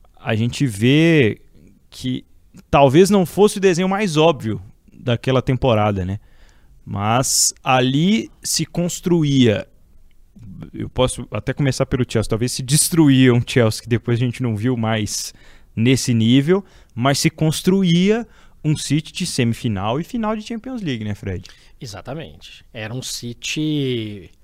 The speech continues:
Speaker 2: mais ponderado, um City mais consciente, um City com noção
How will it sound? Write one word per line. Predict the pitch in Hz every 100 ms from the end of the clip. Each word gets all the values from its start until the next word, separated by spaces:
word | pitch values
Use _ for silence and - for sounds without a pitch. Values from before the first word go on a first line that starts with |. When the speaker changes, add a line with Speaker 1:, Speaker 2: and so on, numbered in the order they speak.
| _ - _ 131
Speaker 2:
mais | 131 151 175 180 139 - - - - - - - - - - - _ - - -
ponderado, | 180 180 160 143 147 143
um | 143
City | - 139 139 143
mais | 127 123
consciente, | - 127 - 147 131 131 131 - 127 123 - _ _ - - - _
um | 143
City | - - 139 -
com | 139 147
noção | 143 - - 160 180 185 143